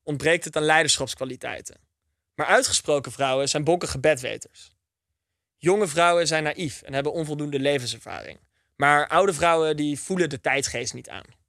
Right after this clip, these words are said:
Vrouwen die politiek met kinderen combineren zijn waardeloze moeders. Maar kinderloze vrouwen zijn kille carrière-tijgers. Rijke vrouwen zijn elitair, maar arme vrouwen zijn onverzorgd. Dikke vrouwen zijn ongezond, maar dunne vrouwen zijn te veel bezig met hun uiterlijk.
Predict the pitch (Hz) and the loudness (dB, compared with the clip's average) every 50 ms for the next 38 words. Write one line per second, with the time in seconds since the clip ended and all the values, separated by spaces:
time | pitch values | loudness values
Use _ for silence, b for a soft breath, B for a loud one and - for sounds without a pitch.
0 | _ _ _ _ _ _ _ _ _ _ _ _ _ _ _ _ - - - 175 | _ _ _ _ _ _ _ _ _ _ _ _ _ _ _ _ -8 0 2 4
1 | 185 214 220 208 196 185 175 - 190 185 185 185 165 175 151 151 143 - - 240 | 4 4 4 2 0 -2 -2 0 0 2 2 0 -4 -6 -8 -8 -6 -6 -2 -2
2 | 254 247 - 180 165 - 156 151 143 135 135 135 131 131 123 131 135 143 - - | -2 -2 -2 -4 -4 -2 -2 -2 -2 -2 -2 -2 -2 -2 -2 -4 -4 -4 -2 -2
3 | 151 156 160 175 190 180 165 151 147 135 123 127 139 156 156 131 - - - - | 2 4 4 4 4 2 2 0 0 0 0 -2 -2 -2 -2 -2 -4 -6 -12 -18
4 | - _ - 147 131 - 262 294 262 220 196 175 160 151 135 - - 143 139 135 | -14 _ -6 -4 -2 0 0 0 0 2 4 4 2 2 0 -2 -2 0 2 2
5 | 135 135 139 147 - _ - - 151 123 - 139 180 180 160 - 143 131 135 131 | 2 0 -2 -4 -10 _ -8 -8 -6 0 2 2 2 2 2 0 0 -2 0 2
6 | 143 139 135 123 139 - - 104 95 - - - - - - - - B B B | 2 2 0 0 -4 -8 -10 -10 -10 -10 -14 -18 -20 -18 -16 -16 -16 B B B
7 | B B - 139 165 180 214 220 - 185 143 175 170 175 175 165 147 160 156 147 | B B 0 4 4 6 4 4 0 -4 -2 2 2 2 4 2 0 0 0 -2
8 | 156 147 139 - - 160 143 131 123 131 135 135 - - 175 185 202 202 180 - | -2 -2 -2 -4 -2 -2 -2 -2 -2 -6 -6 -6 -2 2 2 4 4 2 0 0
9 | - 151 147 147 139 131 139 143 143 131 123 117 113 131 131 120 - - - - | 2 2 2 2 2 -2 -4 -6 -6 -8 -10 -12 -10 -8 -8 -10 -10 -12 -18 -20
10 | b b b b b b 135 143 214 254 - 262 180 190 190 190 185 165 170 175 | b b b b b b 2 2 2 2 2 0 2 4 4 4 4 2 0 -2
11 | 175 165 143 - 135 123 147 156 170 208 208 - B B B B 156 151 147 127 | -2 -2 -4 -4 -4 -2 -2 -2 -2 -4 -6 -10 B B B B -2 0 2 2
12 | 180 226 247 185 175 175 170 160 151 165 156 - 180 165 170 160 160 160 160 - | 2 2 2 0 0 2 2 2 0 -2 -4 -4 -4 -4 -2 0 0 0 0 -2
13 | - 147 139 127 135 143 151 147 143 - - - - _ _ | -2 -4 -6 -4 -2 0 0 0 0 -2 -6 -14 -16 _ _